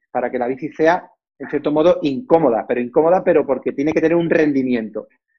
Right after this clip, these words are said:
Y la bici de gravel es un poco más una gran fondo de carretera, que ahora tanto está de moda, pero con esos pasos de rueda mucho más ancho para poder llevar neumáticos, pues ahora hay bicis que ya llevan pasos de rueda hasta de cuarenta y cuatro, cuarenta y cinco, ¿no?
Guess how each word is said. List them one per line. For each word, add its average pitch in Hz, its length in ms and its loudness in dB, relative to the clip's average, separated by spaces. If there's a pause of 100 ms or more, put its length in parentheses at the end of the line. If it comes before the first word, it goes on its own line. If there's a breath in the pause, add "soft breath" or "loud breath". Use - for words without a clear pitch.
Y 135 120 -8
la 131 80 0
bici 147 220 0
de 170 80 6
gravel 185 540 2 (300)
es 151 160 -4
un 175 120 -4
poco 180 260 2
más 190 220 0
una 190 180 0
gran 185 320 0
fondo 180 360 2
de 120 120 0
carretera, 196 680 0
que 135 100 -2
ahora 131 140 2
tanto 139 260 -4
está 135 200 -2
de 139 100 2
moda, 185 380 -2 (540)
pero 214 360 2
con 143 140 -2
esos 139 220 -4
pasos 156 340 0
de 156 120 2
rueda 156 360 4
mucho 123 340 -8
más 135 200 -4
ancho 175 320 0
para 131 200 0
poder 117 240 -2
llevar 127 260 4
neumáticos, 135 640 -2 (280 soft breath)
pues 110 200 -8
ahora 107 120 0
hay 123 80 2
bicis 127 380 0
que 131 160 0
ya 120 120 2
llevan 127 260 4
pasos 127 240 -2
de 123 80 4
rueda 131 320 4
hasta 113 200 -4
de 107 140 -4
cuarenta 104 420 -2
y 101 540 0
cuatro, 143 320 0
cuarenta 117 260 2
y 104 100 0
cinco, 131 280 2
¿no? 147 200 -6